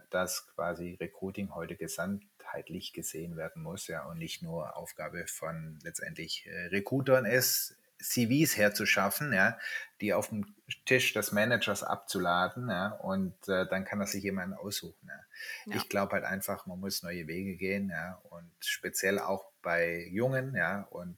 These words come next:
Speaker 1: hochtalentierten, äh, Kandidaten ist es wichtig, auch hier einfach diese emotionale Bindung, ja, durch die Leute oder durch die Mitarbeiter aus'm Team auch zu, zu etablieren, ja, damit man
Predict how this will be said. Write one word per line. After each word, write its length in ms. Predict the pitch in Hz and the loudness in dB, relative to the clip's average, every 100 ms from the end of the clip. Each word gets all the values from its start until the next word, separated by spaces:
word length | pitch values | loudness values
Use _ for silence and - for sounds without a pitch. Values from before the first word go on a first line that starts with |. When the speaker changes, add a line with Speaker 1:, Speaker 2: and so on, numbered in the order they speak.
| - 117 | -10 -8
Speaker 1:
hochtalentierten, 1120 | 110 101 95 87 - 98 101 101 98 95 87 - | -4 0 0 -2 -4 -6 -2 0 0 0 -4 -6
äh, 180 | 90 87 | -6 -6
Kandidaten 640 | - 87 82 80 82 - | -6 -6 -4 -4 -6 -8
ist 140 | - - | -8 -6
es 200 | - 92 | -6 -6
wichtig, 400 | - 107 - 82 | -6 -8 -8 -10
auch 160 | 87 | -6
hier 160 | 95 76 | -6 -6
einfach 180 | 92 90 | -8 -8
diese 300 | 92 - - | -8 -10 -8
emotionale 540 | 92 - 90 85 85 | -8 -6 -6 -4 -4
Bindung, 480 | 85 104 131 160 117 | -2 0 2 0 2
ja, 160 | 98 - - - - - - _ - | 0 -2 -10 -10 -10 -12 -18 _ 0
durch 580 | 120 127 123 - 107 - - | 4 4 2 -4 -8 -12 -4
die 80 | 101 | 0
Leute 680 | 98 98 101 104 101 101 92 | 4 4 4 6 6 4 0
oder 140 | 85 | -4
durch 140 | 101 - | -4 -2
die 100 | 95 | -2
Mitarbeiter 560 | 101 104 87 90 - | 0 0 2 0 0
aus'm 240 | 92 90 - | -4 -6 -6
Team 300 | 98 92 80 | -4 -6 -6
auch 220 | 85 - | -10 -10
zu, 560 | - 92 85 85 80 - | -8 -6 -6 -6 -10 -10
zu 120 | - | -10
etablieren, 640 | - 82 - 92 107 135 | -6 -6 -4 -2 0 0
ja, 180 | 85 92 90 | -4 -4 -6
damit 300 | 87 85 90 | -8 -10 -10
man 340 | 85 87 | -10 -10